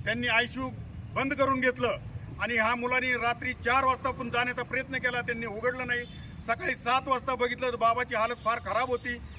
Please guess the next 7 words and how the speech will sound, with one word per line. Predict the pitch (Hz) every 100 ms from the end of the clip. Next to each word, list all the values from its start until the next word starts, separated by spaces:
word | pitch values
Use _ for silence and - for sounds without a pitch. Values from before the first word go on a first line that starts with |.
| - - -
तिथून | 233 262
त्या | 254 254
प्रशासनाने | 247 - - 196 240 240 254 247 254
उलटे | 240 220 - - 269 269
सुलटे | 240 233 262 262 269 - - - -
उत्तरं | - 269 262
दिली. | 247 220